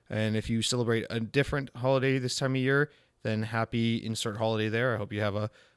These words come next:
wonderful break from the rest of your, uh, mundane day-to-day life, and that, uh, you get some nice relaxation, eat some good food, and, and come back to your, uh, your more routine life schedule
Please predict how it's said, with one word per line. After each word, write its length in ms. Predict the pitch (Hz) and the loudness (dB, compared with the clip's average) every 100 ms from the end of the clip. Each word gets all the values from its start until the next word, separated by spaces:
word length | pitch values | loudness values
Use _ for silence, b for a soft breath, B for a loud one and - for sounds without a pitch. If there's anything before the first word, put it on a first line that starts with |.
| b | b
wonderful 600 | 107 120 113 120 113 - - - | 2 4 4 0 -2 -4 -6 2
break 280 | 117 117 | 2 2
from 460 | - 117 113 113 107 76 - 76 | 0 0 2 0 -2 -10 -16 -6
the 120 | 113 | 0
rest 280 | 117 - 123 | 0 0 -2
of 300 | 117 107 - | -2 -4 -6
your, 320 | 110 113 107 | -2 0 2
uh, 140 | 110 | 0
mundane 520 | 107 113 117 117 117 113 | 0 0 2 2 2 2
day-to-day 540 | 117 113 113 113 113 - | 0 0 0 0 -4 -8
life, 420 | 117 110 123 135 113 | -6 -2 0 -2 -4
and 220 | 113 104 | -4 -2
that, 260 | 104 101 104 | -4 -4 -4
uh, 160 | 101 107 b b b b | -4 -6 b b b b
you 120 | - 107 | -8 -4
get 180 | 110 | -2
some 160 | - 113 | 0 0
nice 240 | 110 107 | 0 -2
relaxation, 720 | 110 113 107 - 110 104 110 107 | -2 -2 -2 -2 -4 -4 -4 -4
eat 140 | 101 | -4
some 140 | 107 | -4
good 180 | 107 101 | -4 -4
food, 280 | - 110 110 | -4 -2 0
and, 240 | 107 104 - b b b - | -2 -4 -8 b b b -8
and 140 | 107 | -4
come 180 | 123 110 | -2 0
back 300 | 110 110 - | 2 0 -2
to 160 | - | -2
your, 420 | 110 104 104 104 104 | -2 0 0 -2 -2
uh, 220 | 101 101 - - | -2 -6 -10 -14
your 140 | - 110 | -6 -2
more 180 | 110 | -2
routine 560 | 101 110 101 123 117 107 b b b - | -2 -4 -2 0 0 -2 b b b -2
life 200 | 113 113 | 0 0
schedule 560 | - 117 107 113 113 | 0 0 2 0 -2